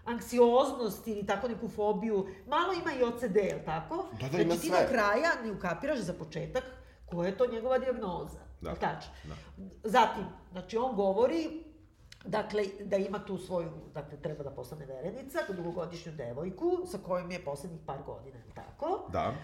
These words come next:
Speaker 1: Ali onda nakon toga kaže kako je ona bila uz njega kad je on i-, imao traume iz rata. Znači, rat je bio devedeset devete.
Speaker 2: Da, koji rat?
Speaker 1: Pa, ne,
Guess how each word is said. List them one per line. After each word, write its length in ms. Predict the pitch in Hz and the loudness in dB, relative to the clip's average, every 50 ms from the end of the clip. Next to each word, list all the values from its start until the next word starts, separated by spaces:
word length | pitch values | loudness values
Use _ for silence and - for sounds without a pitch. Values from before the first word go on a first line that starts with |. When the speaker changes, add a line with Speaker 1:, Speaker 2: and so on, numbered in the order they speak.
| - - - | -12 -10 -4
Speaker 1:
Ali 240 | 170 175 185 202 226 | -2 0 2 2 2
onda 160 | 254 330 320 | 2 2 2
nakon 260 | 285 311 311 359 294 | 2 2 0 0 0
toga 200 | 320 339 339 339 | 0 0 0 2
kaže 260 | 339 302 311 302 330 | 2 2 2 2 2
kako 200 | 302 277 285 285 | 0 0 4 4
je 60 | 269 | 4
ona 260 | 262 277 302 285 226 196 | 4 4 2 0 -2 -2
bila 280 | 196 233 277 285 269 | -2 0 2 2 2
uz 120 | 240 180 202 | 2 2 0
njega 240 | 233 254 262 302 285 285 | 0 0 2 2 2 2
kad 120 | 254 226 | 2 2
je 80 | 233 240 | 4 2
on 180 | 269 269 262 | 2 2 0
i-, 160 | 240 240 233 - | -2 -4 -4 -4
imao 260 | 220 220 233 254 247 | -4 -2 0 2 2
traume 460 | 233 240 233 214 208 214 220 233 247 226 | 2 2 2 2 2 2 0 0 -2 -2
iz 140 | 226 190 | 0 0
rata. 420 | 214 196 165 156 - - - - 156 - - - - | 2 2 2 2 2 -2 -6 -10 -10 -10 -12 -16 -14
Znači, 320 | 190 - - - 190 160 | -14 -14 -10 -6 -4 -2
rat 240 | 156 156 156 160 - | -2 -2 -2 -2 -2
je 60 | 196 | 0
bio 140 | 180 202 208 | 2 2 4
devedeset 340 | 208 220 214 226 226 226 233 | 4 4 6 6 4 6 6
devete. 540 | 226 208 196 190 175 - - - - - - - - | 4 4 4 2 0 -2 -6 -12 -14 -16 -10 -2 0
Speaker 2:
Da, 200 | 147 156 156 - | 2 2 2 0
koji 280 | - 131 139 143 117 | 0 0 2 2 2
rat? 140 | 90 65 - - - - - - - | 0 -2 -6 -8 -14 -18 -10 -2 0
Speaker 1:
Pa, 140 | 208 202 | 2 2
ne, 380 | 208 - - 254 240 240 226 214 | 2 0 -2 -2 0 0 0 0